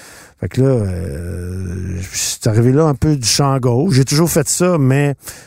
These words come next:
j'avais jamais pensé à ça. J'avais pas de plan de carrière de ça. J'avais pas dit, « Hey, un jour, je vais faire, je vais être un député de ça. » Non, pas en tout. Puis, euh,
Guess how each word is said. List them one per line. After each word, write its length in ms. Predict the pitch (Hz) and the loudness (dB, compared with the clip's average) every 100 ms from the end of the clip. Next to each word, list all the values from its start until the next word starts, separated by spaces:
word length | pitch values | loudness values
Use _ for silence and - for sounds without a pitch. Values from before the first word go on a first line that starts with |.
| _ | _
j'avais 240 | 120 123 | 0 2
jamais 320 | 123 135 147 143 - | 2 2 2 0 0
pensé 480 | 160 160 147 - 165 | 0 2 -2 0 0
à 60 | 117 | 0
ça. 260 | - 147 | 0 0
J'avais 220 | 123 107 | 0 -2
pas 120 | 95 135 | -4 -6
de 60 | |
plan 240 | - 151 139 | -2 0 0
de 60 | |
carrière 420 | - 123 127 135 | -2 0 2 2
de 100 | 123 | 0
ça. 240 | 110 120 120 | -2 0 2
J'avais 220 | 110 101 | 2 0
pas 140 | - | -2
dit, « 140 | 110 117 | -2 -2
Hey, 200 | 120 117 | -4 -2
un 80 | 104 | -2
jour, 180 | 120 | -2
je 100 | 113 | -2
vais 60 | 104 | -6
faire, 300 | - 113 110 - - - | -6 -6 -6 -12 -20 -10
je 40 | |
vais 80 | 113 | -6
être 80 | 110 | 0
un 100 | 110 | 0
député 460 | 107 107 - 127 | 0 -4 0 0
de 100 | 113 | 0
ça. » 160 | 98 - 123 | -2 -2 -2
Non, 180 | 131 - | -2 -2
pas 80 | 151 | -4
en 60 | |
tout. 220 | 139 151 113 - - - - - - - _ | -2 -4 -6 -20 -20 -20 -20 -20 -20 -20 _
Puis, 240 | 120 117 | 2 4
euh, 1040 | 113 110 107 107 104 104 98 92 87 92 | 4 4 2 2 0 -2 -4 -8 -8 -8